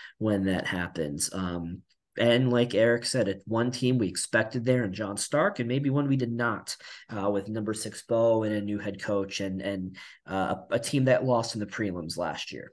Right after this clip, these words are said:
So, uh, very exciting stuff for the Falcons and Generals eager to repeat their title.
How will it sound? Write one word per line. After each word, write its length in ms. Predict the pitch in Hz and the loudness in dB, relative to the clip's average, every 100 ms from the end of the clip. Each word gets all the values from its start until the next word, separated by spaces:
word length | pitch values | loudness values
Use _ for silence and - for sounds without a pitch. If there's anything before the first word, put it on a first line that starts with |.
| - | -14
So, 380 | - 92 85 82 | -10 -6 -6 -4
uh, 120 | 80 | -2
very 200 | 101 120 | 4 4
exciting 400 | 120 127 113 107 | 4 0 -2 -2
stuff 260 | - 104 - | -2 -2 -2
for 80 | 95 | -6
the 60 | |
Falcons 720 | 95 104 98 - 98 98 95 | -2 0 0 0 -4 -4 -4
and 320 | 92 92 92 - - - | -4 -4 -6 -10 -12 -4
Generals 640 | 117 117 117 113 110 104 | 2 4 4 4 2 0
eager 300 | 123 127 120 | 0 0 0
to 200 | 113 - | -2 -2
repeat 460 | 98 95 - 95 95 | -4 -4 -4 -4 -4
their 140 | 85 | -8
title. 440 | 80 78 64 58 | -8 -8 -8 -10